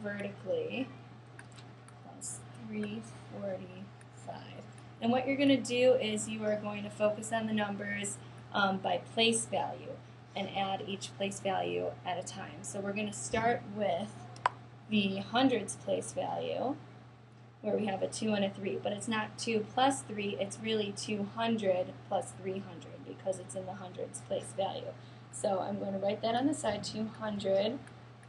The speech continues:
plus three hundred, and that should be able to be done in your head. So two hundred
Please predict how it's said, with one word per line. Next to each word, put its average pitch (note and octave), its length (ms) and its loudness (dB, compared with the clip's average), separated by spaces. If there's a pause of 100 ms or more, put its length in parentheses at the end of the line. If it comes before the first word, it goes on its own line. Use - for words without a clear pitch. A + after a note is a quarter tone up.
(400)
plus G3 300 0 (100)
three A3 280 0
hundred, G3 760 0 (500)
and G#3 140 6
that G#3 200 0
should B3+ 400 6
be B3 220 4
able A3 300 2
to - 120 -8
be G#3 120 -4
done G3+ 340 0
in G3+ 220 -4
your G3 140 -4
head. G3 340 -8
So - 260 -4
two G#3+ 200 -2
hundred G#3+ 360 0